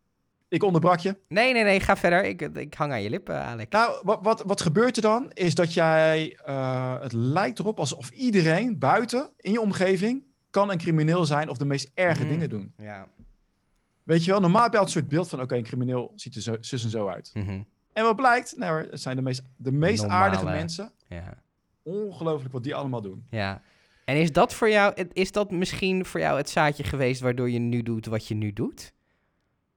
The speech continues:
Speaker 1: Ik ben gaan zoeken van, "Wat, wat vind ik leuk?" Ik hou, ik hou ervan om mensen te inspireren.
Speaker 2: Mhm.
Speaker 1: Eh, wat ik ook merkte is, ik ben altijd heel strategisch met nadenken... van, over waarom gebeuren dingen die gebeuren. Dat deed ik bij de politie ook.
Speaker 2: Ja.
Speaker 1: Daar werden ze, daar werden ze niet blij van.
Speaker 2: Hmm.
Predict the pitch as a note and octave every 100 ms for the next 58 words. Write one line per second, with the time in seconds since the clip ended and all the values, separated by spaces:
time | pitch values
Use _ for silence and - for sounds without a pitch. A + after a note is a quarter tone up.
0 | _ _ _ _ _ _ _ - B2 C#3+
1 | D3 C3+ A2 E3 G3+ - A#2 A#2 - -
2 | A#2 - A2 G#2 B2+ - A2 A2 A2 -
3 | _ _ - A#2 B2 B2 A2+ A2+ G#2+ -
4 | - G2+ G#2+ G2+ G#2 C3+ - A#2 A2+ A2+
5 | A2 A2 G#2+ A2 G#2+ G#2+ A#2 A2 A2+ A2
6 | A2 G2 A2 G#2 G2+ G#2 - A2 A2 G#2+
7 | G2+ - G#2 G2+ G#2 A2 G#2+ A2 A2 G#2
8 | F#2+ G2+ G#2 G#2 A#2 B2+ A#2+ A2 A2 A2+
9 | G#2 G2+ G#2 G2 F#2+ - G#2 A2 D3 E3+
10 | A2+ A2 A#2 - A2 - A2 D#3 - G#2+
11 | G2 F#2 - - - _ - C3 D#3 D3+
12 | D#3 C#3+ D#3 C3+ C3+ C#3 C#3 G#2 F#2+ -
13 | _ A#2 G#2